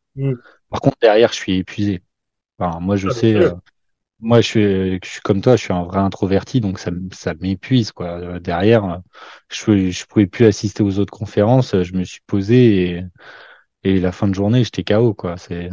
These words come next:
Speaker 1: Ah ouais. La,
Speaker 2: c'est
Speaker 1: la pire
Speaker 2: épuisant.
Speaker 1: chose, là, pour un introverti, là, c'est un, deux ou trois journées de suite de formation à devoir se concentrer sur quelqu'un d'autre.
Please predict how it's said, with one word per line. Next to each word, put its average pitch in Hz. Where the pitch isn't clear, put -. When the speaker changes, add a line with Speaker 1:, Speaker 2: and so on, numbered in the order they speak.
Speaker 1:
Ah 131
ouais. 104
La, 151
Speaker 2:
c'est 151
Speaker 1:
la -
pire 180
Speaker 2:
épuisant. 143
Speaker 1:
chose, 196
là, 180
pour 151
un 151
introverti, 147
là, 180
c'est 139
un, 180
deux 165
ou 151
trois 170
journées 160
de 147
suite 160
de 143
formation 139
à 139
devoir 147
se -
concentrer 143
sur 151
quelqu'un 135
d'autre. 131